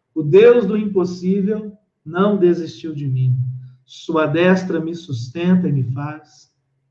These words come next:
prevalecer." O apóstolo Paulo disse algo tremendo que vale a pena também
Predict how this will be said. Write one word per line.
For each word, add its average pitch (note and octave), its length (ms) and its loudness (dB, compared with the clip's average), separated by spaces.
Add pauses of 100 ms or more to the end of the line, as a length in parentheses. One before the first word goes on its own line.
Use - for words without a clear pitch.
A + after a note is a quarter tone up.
(320)
prevalecer." B2+ 600 -2 (840)
O G#3 60 4
apóstolo G#3+ 480 4
Paulo G#3+ 320 6
disse - 260 -4
algo G#3 240 2
tremendo F3 720 0
que F3 100 -6
vale F3+ 260 0
a G3 40 0
pena F3+ 300 0
também E3+ 680 -2